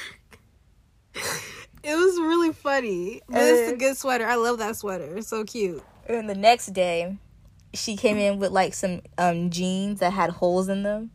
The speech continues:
Speaker 1: <laughs>
Speaker 2: Like, she didn't learn her lesson the first time.
Speaker 1: You see, um, that kinda wasn't on me. Mom wanted me to wear those,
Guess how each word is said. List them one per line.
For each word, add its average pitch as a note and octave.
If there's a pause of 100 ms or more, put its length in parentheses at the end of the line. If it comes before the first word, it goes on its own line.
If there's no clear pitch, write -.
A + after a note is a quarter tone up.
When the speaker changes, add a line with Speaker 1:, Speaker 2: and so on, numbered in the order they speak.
Speaker 1:
<laughs> -
Speaker 2:
Like, G3+
she G#3
didn't G3
learn F#3+
her G3
lesson F3+
the E3
first F#3
time. G3+ (720)
Speaker 1:
You A#3+
see, C4+ (460)
um, B3+ (1300)
that C#4+
kinda C#4+
wasn't G#3+
on G#3+
me. A3+
Mom G#3
wanted G3+
me G3
to F#3+
wear F#3
those, E3